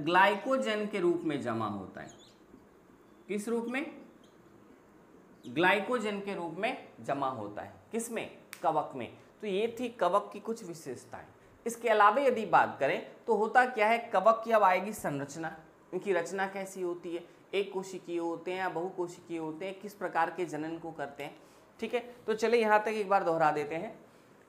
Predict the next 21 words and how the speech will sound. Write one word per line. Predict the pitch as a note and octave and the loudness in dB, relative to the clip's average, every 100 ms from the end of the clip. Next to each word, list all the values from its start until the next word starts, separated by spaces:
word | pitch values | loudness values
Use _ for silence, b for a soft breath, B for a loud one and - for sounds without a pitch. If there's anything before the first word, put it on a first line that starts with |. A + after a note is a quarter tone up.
| - - _ | -20 -20 _
कवक | G3+ A#3+ C4 | 6 6 6
के | C4+ | 4
बारे | A#3+ A3+ A#3 | 8 8 6
में | A3+ | 2
हमने | A3 G#3+ | 2 2
देखा | G3 G3+ B3 | 2 2 0
कि | A3+ | 0
इनका | G3+ A3+ | 0 2
जगत | G#3+ F#3 G3+ G#3 - | 2 2 2 0 0
क्या | G#3 | 0
है, | A#3 A#3 | 0 -2
थैलोफाइटा | F3+ F3+ G3 E3 D3 E3 | -2 -2 0 0 4 2
है, | G3 - - - _ _ _ - - - - - | 2 -4 -12 -20 _ _ _ -20 -20 -20 -12 4
और | F#3 | 6
इसके | F#3+ F#3+ G#3 | 6 0 2
अध्ययन | E3+ F3 G3 | 2 2 0
को | G#3+ | 0
क्या | G#3 F3 | 0 2
कहते | E3+ F3+ F3+ | 2 -2 -4
हैं, | G3 | -4
माइकोलॉजी। | D3 C#3 C#3+ B3 C#4 - - A#2+ A2+ A2+ G#2+ | -4 -4 -2 -2 -2 -4 -8 -2 -2 -2 -12